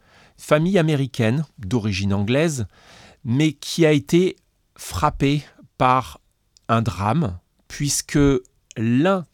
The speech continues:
de leurs fils, journaliste, a été capturé, euh, par des forces djihadistes en Syrie. Et puis, en, donc en deux mille dix-neuf,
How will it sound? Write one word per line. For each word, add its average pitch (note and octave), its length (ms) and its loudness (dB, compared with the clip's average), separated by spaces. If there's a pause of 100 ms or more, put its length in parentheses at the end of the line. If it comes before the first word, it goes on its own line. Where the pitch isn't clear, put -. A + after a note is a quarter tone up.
(520)
de A2+ 180 -2
leurs A2+ 260 0
fils, - 680 0
journaliste, C3 840 -2 (720)
a C3 180 2
été D3+ 640 0
capturé, D3 680 -2 (420)
euh, G2+ 280 2 (120)
par A2 400 -2
des G#2+ 300 -2
forces - 460 0
djihadistes G#2+ 840 -4 (220)
en A2+ 140 0
Syrie. A2+ 640 -4 (800)
Et C#3 100 6
puis, E3 560 -2 (140)
en, B2 600 4
donc C3 340 0
en B2+ 100 2
deux B2 160 4
mille D#3 180 4
dix-neuf, B2+ 760 0